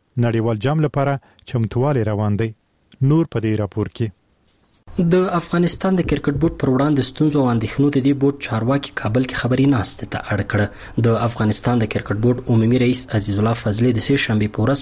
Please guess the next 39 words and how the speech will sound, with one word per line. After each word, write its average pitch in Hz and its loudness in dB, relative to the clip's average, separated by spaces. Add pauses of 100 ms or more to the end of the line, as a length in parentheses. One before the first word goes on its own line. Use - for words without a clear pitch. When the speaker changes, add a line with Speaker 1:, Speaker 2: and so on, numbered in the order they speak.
Speaker 2:
په - -8 (100)
کابل 120 2
کې 117 -2
یوې 104 0
خبري 113 2
ناستې 156 -2
ته 104 -2
وویل 156 2 (420)
د 160 2
بورډ 165 2 (120)
چارې 147 2
په 123 -4 (100)
عادي 131 0
ډول 110 0
دوام 139 2
لري 147 2
او 147 -2
پر 117 0
وړاندې 113 2 (100)
هیڅ 143 -2
ستونزه - 0
نشته. - -2 (300)
ښاغلي 110 2
فضلي 113 2
د 110 0
هغه 117 -2
اندېښنو 110 0
په 117 -2
ځواب 123 2
کې - -12
چې 110 2
ګنې 110 2
کرکټ 101 -2
بورډ 135 2
کې - -4 (100)
سیاسي - 0
مداخلې 113 0
کیږي 95 0
وایي 135 2